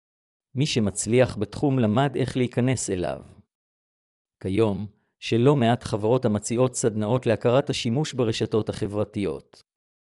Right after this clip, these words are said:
אבל לאחר בירור מעמיק שעשינו בנושא, הגענו לסדנה מומלצת, מתקתקים סדנאות טיקטוק. מה לומדים במסגרת הסדנה?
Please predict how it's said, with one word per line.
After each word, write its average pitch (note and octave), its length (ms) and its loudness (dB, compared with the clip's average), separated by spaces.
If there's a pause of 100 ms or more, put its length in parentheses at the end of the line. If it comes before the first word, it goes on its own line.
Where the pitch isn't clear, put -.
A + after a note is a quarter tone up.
(540)
אבל G#2 240 2
לאחר A2+ 360 2
בירור G#2+ 360 2
מעמיק G#2+ 400 0
שעשינו A2+ 500 -2
בנושא, G#2 500 -2 (420)
הגענו D3 360 2
לסדנה B2 500 0
מומלצת, G#2+ 720 -2 (380)
מתקתקים C3+ 800 -2
סדנאות A2 680 -2
טיקטוק. - 720 -8 (920)
מה A2+ 180 2
לומדים A#2+ 440 2
במסגרת G#2 580 0
הסדנה? G2+ 560 -2